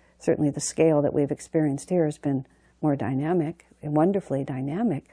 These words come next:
but it's just learning to use that willpower. And if it's just your own fault, your inclination to eat too much ice cream or to be too impatient with your spouse, you know, or to yell at your children, it's just a form that started. You have to have a creative idea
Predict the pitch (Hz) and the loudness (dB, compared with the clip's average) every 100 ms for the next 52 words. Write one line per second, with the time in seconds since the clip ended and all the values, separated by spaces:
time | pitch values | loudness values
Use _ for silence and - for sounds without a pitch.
0 | - - _ 190 185 175 - - 180 190 | -20 -20 _ 0 2 0 -2 0 0 0
1 | - 170 160 165 165 170 156 - 156 - | 2 4 4 2 -2 -6 -6 -6 -8 -6
2 | 151 - - 139 160 156 _ - - 202 | -6 -8 -14 -14 -12 -18 _ -14 2 6
3 | 202 220 208 - _ - 226 240 233 220 | 8 8 4 -2 _ 4 6 8 8 10
4 | 240 233 - 240 294 160 - 151 180 175 | 8 4 6 6 6 2 -2 4 4 4
5 | 190 208 208 180 165 - _ - 190 208 | 4 4 4 0 0 -4 _ 4 4 4
6 | 208 202 - 190 226 - 220 170 147 147 | 0 0 0 0 0 0 2 4 2 0
7 | 160 175 175 190 202 185 214 - 185 160 | 0 0 2 2 2 0 -4 -2 -2 -2
8 | - 170 - 180 233 262 - - _ _ | -2 -6 -6 -6 -4 -4 -6 -14 _ _
9 | _ _ _ - 175 170 160 185 - 156 | _ _ _ -8 0 2 4 4 4 4
10 | 165 170 160 160 226 - 175 - 214 285 | 6 6 6 6 4 2 -2 -2 -2 0
11 | - 139 139 - _ _ _ _ _ _ | 0 -2 -2 -10 _ _ _ _ _ _
12 | 214 226 - - 185 202 - - _ _ | 2 2 0 0 0 0 -8 -20 _ _
13 | _ _ 170 - 165 156 185 220 233 - | _ _ -2 4 8 10 10 6 4 0
14 | - 151 143 185 226 175 165 - 170 156 | 0 2 4 2 2 2 2 2 2 2
15 | 151 165 165 180 214 214 190 156 156 | 2 4 4 4 4 2 4 4 2